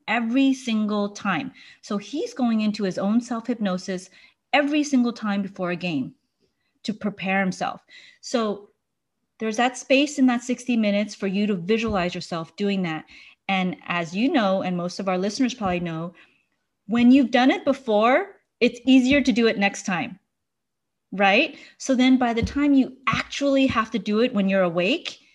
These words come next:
it just doesn't feel so awkward, and, uh, you don't feel so resistant to actually doing it. Kinda like in the very beginning when you were talking about when do you make that contact?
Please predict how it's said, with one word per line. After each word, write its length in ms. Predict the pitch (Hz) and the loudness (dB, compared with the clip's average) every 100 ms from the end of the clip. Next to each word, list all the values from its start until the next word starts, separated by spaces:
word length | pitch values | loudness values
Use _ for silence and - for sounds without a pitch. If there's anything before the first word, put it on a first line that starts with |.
| _ _ _ - | _ _ _ -8
it 200 | - - | -8 -4
just 300 | 294 294 - | -4 -4 -2
doesn't 400 | 277 277 - - | 2 2 0 -4
feel 240 | 240 240 | -2 -2
so 380 | - 220 180 - | -4 -6 -6 -6
awkward, 520 | 190 220 - 196 180 180 | -10 -10 -6 -4 -4 -4
and, 360 | 190 175 165 - _ _ - | -6 -6 -8 -16 _ _ -4
uh, 400 | 196 170 165 160 - _ - - - | -2 -2 -4 -8 -12 _ -20 -18 0
you 140 | 240 | 2
don't 160 | 294 294 | 4 0
feel 580 | - 269 269 269 247 | -2 2 2 2 -2
so 320 | - - 233 220 | -10 -8 -4 -2
resistant 800 | 190 160 170 233 - 190 151 - - | -2 -4 -4 -6 -6 -8 -10 -14 -10
to 120 | - - | -10 -6
actually 440 | 185 202 - 196 | -8 -8 -6 -6
doing 380 | 175 175 175 170 | -4 -6 -6 -6
it. 160 | 101 - _ _ _ _ _ _ - | -10 -14 _ _ _ _ _ _ -14
Kinda 240 | - 220 254 | -4 0 2
like 180 | 247 | 2
in 80 | 240 | 2
the 80 | 208 | 0
very 220 | 185 202 | 0 0
beginning 480 | 180 180 190 202 208 | 0 -4 -2 0 0
when 200 | 185 180 | 0 -2
you 120 | 180 | -2
were 60 | 180 | -4
talking 320 | 185 180 196 | -6 -8 -8
about 340 | 185 170 160 - _ _ _ _ _ 165 | -6 -6 -8 -14 _ _ _ _ _ -12
when 200 | 165 196 | -2 2
do 80 | 214 | 2
you 100 | 220 | 2
make 240 | 196 190 - | 0 -2 -4
that 200 | 165 - | -8 -8
contact? 640 | - 185 202 226 254 262 | -8 -6 -6 -6 -6 -8